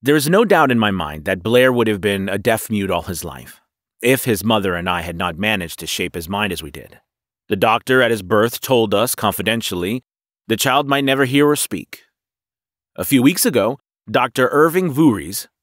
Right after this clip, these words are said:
a noted specialist on such cases, examined Blair very thoroughly. He was astounded when he learned how well my son now hears and speaks,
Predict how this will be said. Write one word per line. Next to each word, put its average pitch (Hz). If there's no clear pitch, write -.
a 104
noted 110
specialist 98
on 90
such -
cases, -
examined 151
Blair 113
very 107
thoroughly. 69
He 143
was 170
astounded 165
when 104
he 107
learned 113
how 147
well 131
my 110
son 139
now 95
hears 110
and 156
speaks, -